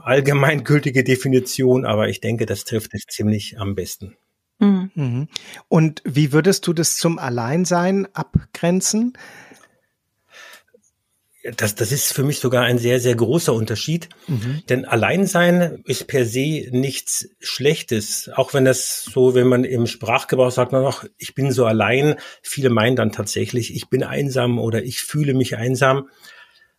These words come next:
Speaker 1: Denn es ist ja mehr ein Gefühl. Manche
Speaker 3: Mhm.
Speaker 1: Menschen sind ja unter anderen Menschen und fühlen sich trotzdem einsam. Darauf komme ich nachher noch. Das Alleinsein, äh, das kann eine sehr angenehme Sache sein.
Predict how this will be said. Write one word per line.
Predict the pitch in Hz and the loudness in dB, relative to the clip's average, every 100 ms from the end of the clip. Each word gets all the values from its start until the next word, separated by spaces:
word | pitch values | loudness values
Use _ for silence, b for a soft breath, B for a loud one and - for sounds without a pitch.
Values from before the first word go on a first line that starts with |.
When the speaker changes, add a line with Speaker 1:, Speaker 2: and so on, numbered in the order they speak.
| - | -10
Speaker 1:
Denn | 113 | -4
es | 113 | -4
ist | 123 - | -2 0
ja | 117 | 4
mehr | 120 | 4
ein | 120 131 | 2 2
Gefühl. | 131 - 175 151 101 90 | 0 0 4 4 4 0
Manche | 113 107 139 120 | -2 0 0 2
Speaker 3:
Mhm. | |
Speaker 1:
Menschen | 117 123 123 107 | 4 4 2 4
sind | 127 131 | 4 2
ja | |
unter | 117 127 120 117 - | 0 0 0 0 0
anderen | 139 131 117 | 2 4 4
Menschen | 113 127 - | 2 0 -2
und | 113 113 - | 0 -2 -4
fühlen | - 117 | -4 -2
sich | 117 | -2
trotzdem | - 120 - 120 | -2 -4 -2 -4
einsam. | 110 110 104 110 110 | 0 0 2 2 4
Darauf | 104 104 | 2 0
komme | - 113 | -2 -2
ich | 110 | -2
nachher | 110 - 113 | -6 -2 2
noch. | 123 127 - b b b b b b b b b b _ - | 4 2 -2 b b b b b b b b b b _ -4
Das | 135 - | -4 -2
Alleinsein, | 127 120 180 196 170 165 175 | 2 4 4 6 6 6 4
äh, | 180 170 - - 151 139 139 | 0 -8 -20 -10 -2 0 0
das | 127 - | -4 -4
kann | - 151 | -2 0
eine | 147 147 | 2 2
sehr | 131 135 | 0 0
angenehme | 139 135 131 127 | 0 0 0 2
Sache | 117 131 127 | 2 2 0
sein. | 104 92 92 | 0 -2 -4